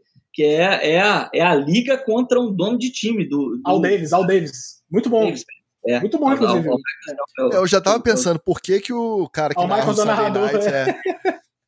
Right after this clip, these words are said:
Speaker 1: É, então, é, é, é, estreou aí, né, o, o, que é, que é quando a, a liga ficou contra um dono de time do, do Oakland Raiders,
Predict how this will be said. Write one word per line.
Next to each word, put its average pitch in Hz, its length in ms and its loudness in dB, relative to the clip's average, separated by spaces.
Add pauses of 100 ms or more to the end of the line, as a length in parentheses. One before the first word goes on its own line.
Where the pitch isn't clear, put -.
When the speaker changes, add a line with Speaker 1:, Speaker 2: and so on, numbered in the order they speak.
(420)
Speaker 1:
É, 135 480 2
então, 147 440 -2
é, - 200 2
é, 151 40 4
é, 151 360 -2 (160)
estreou 180 640 2
aí, 160 240 4
né, 165 100 2
o, 127 60 4
o, 131 500 0
que - 80 -4
é, 135 280 2
que 135 100 -2
é 139 140 2
quando 151 160 0
a, 147 240 2
a 156 40 4
liga 170 320 2
ficou 226 400 -2
contra 214 240 -2
um 254 80 0
dono 220 320 2
de 214 140 -6
time 262 800 -4
do, 165 340 -2
do 156 240 -2
Oakland 214 300 -2
Raiders, 220 320 0